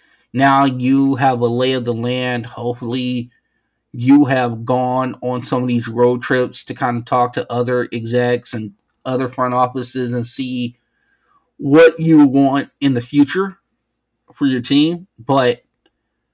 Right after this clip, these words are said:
this is definitely a holding pattern. But there's a couple bright notes. I was hard on Brandon Miller when he came out. There are several reasons why.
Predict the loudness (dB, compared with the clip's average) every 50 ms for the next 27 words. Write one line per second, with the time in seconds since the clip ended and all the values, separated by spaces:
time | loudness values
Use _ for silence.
0 | _ _ 2 2 2 2 -2 0 2 2 2 2 0 -4 -4 -4 0 4 4 4
1 | 4 4 0 -4 -4 -4 -4 -4 -8 -4 0 2 2 2 0 -2 _ _ -2 0
2 | 0 0 0 0 -2 -2 -2 -2 -6 -2 0 4 4 4 4 2 -2 -6 -8 -10
3 | -14 -20 -20 -20 _ _ _ _ _ _ _ _ _ _ _ _ _ _ _ _
4 | _ _ _ _ _ _ _ _ _ _ _ _ _ _ _ _ _ _ _ _
5 | _ _ _ _ -2 -2 0 2 2 0 0 0 0 4 4 6 6 4 2 0
6 | 0 2 2 2 0 0 0 0 0 -2 -4 -4 -6 -8 -8 -6 -2 0 2 2
7 | 2 2 2 0 -2 -4 -4 -4 -4 -4 -4 -6 -6 -4 -4 -4 -4 -4 -6 -8
8 | -8 -10 -16 _ _ _ _ _ _ _ _ -16 -6 -2 0 0 0 -2 -4 -8
9 | -10 -12 -12 -12 -10 -4 -2 0 0 0 0 -2 -4 -4 -4 -4 -2 -2 -4 -4
10 | -4 -8 -10 -10 -8 -6 -4 -4 -2 -4 -4 -6 -8 -14